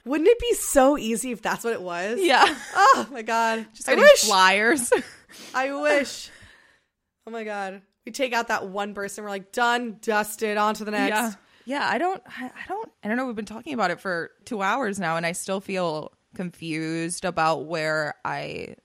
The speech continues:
Speaker 2: stand on things, and at this moment in time, I don't have anything that I would want to do. I don't know how I'm gonna feel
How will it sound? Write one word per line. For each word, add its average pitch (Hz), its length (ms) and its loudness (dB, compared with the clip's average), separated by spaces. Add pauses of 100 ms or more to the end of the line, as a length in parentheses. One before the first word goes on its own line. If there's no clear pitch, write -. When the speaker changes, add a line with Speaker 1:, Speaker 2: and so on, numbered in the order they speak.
(180)
Speaker 2:
stand 254 360 -6
on 247 160 -4
things, 220 640 -8
and 147 480 -10 (180)
at 208 180 2
this 208 180 -6
moment 175 260 -4
in 160 60 -10
time, 160 380 -6
I 156 100 -4
don't 156 160 -6
have 156 220 -4
anything 151 380 -8
that 156 120 -8
I 147 80 -4
would 151 180 -8
want 151 340 -10
to - 100 -14
do. 131 300 -10 (340)
I 208 80 2
don't 339 100 0
know 277 180 -2
how 269 120 -2
I'm 226 120 -4
gonna 220 160 -4
feel 185 580 -6